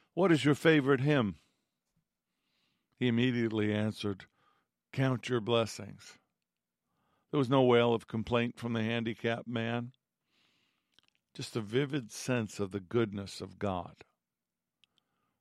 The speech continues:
Our submissiveness to God spells satisfaction for our lot on earth. This is the lesson of this beatitude, "Blessed are the meek, for they shall inherit the earth."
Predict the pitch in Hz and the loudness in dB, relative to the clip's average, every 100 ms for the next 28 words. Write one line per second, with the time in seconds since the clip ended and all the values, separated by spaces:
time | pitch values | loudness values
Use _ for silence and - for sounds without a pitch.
0 | _ _ _ _ _ _ _ 120 147 180 | _ _ _ _ _ _ _ 4 6 6
1 | 151 - 131 107 123 139 - 120 104 117 | 4 2 -2 0 0 2 2 -2 2 0
2 | - - 95 107 98 95 92 - _ _ | 0 -4 2 4 4 2 -4 -14 _ _
3 | _ _ _ _ _ - - - 123 113 | _ _ _ _ _ -16 -6 4 4 4
4 | - 135 127 117 - - 127 117 - 110 | 0 2 4 2 0 0 0 0 -2 -2
5 | 98 113 110 107 104 110 - - 107 107 | 0 2 4 4 4 2 -4 -4 -2 0
6 | 104 92 - 117 - 147 123 139 127 117 | -2 -4 -6 -6 -4 -8 -2 2 6 4
7 | 107 98 92 92 _ _ _ _ - 110 | 2 -6 -10 -12 _ _ _ _ -10 -2
8 | 110 - - 120 107 98 95 - 98 90 | -2 -2 -2 2 2 2 -2 -4 -6 -4
9 | 98 117 113 - - _ _ _ _ _ | 0 2 2 -6 -20 _ _ _ _ _
10 | _ - 113 110 113 110 - - _ _ | _ 0 0 2 0 -2 -6 -20 _ _
11 | _ _ _ _ _ _ 117 107 104 - | _ _ _ _ _ _ -2 0 -2 -2
12 | 117 107 104 98 101 113 95 - 101 98 | -4 -2 -2 -4 -2 -4 -4 -8 -4 -4
13 | - - | -6 -14